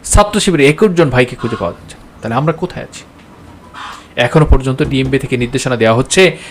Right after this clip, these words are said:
জামাত ইসলামের মামলাগুলো চেপে দেওয়া হোক, পরবর্তীতে আবার এটাকে চলমান করা হবে।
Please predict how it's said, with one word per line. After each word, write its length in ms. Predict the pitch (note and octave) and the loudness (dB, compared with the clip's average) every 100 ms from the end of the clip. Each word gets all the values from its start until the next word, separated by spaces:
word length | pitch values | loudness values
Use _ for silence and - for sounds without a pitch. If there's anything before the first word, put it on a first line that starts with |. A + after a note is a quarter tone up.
| - C3+ | -4 2
জামাত 220 | C3+ C#3+ | 4 2
ইসলামের 320 | D3+ D#3+ C3 | 2 0 0
মামলাগুলো 500 | B2 C3 C3+ C3+ A2+ - - - | 0 0 0 0 -4 -6 -20 -2
চেপে 240 | D#3+ D#3 D3 | 2 4 4
দেওয়া 200 | A#2+ G#2+ | 4 4
হোক, 160 | F#2+ - - - | 0 -4 -20 -2
পরবর্তীতে 480 | C3 C#3 C#3+ D#3+ D3 | 4 4 4 2 2
আবার 180 | A#2+ A2+ | 4 2
এটাকে 260 | G#2+ A2 A2 | 0 -4 0
চলমান 360 | C3 C3 B2 | 2 4 2
করা 200 | A2 G2 | -2 -4
হবে। 160 | F2+ | -4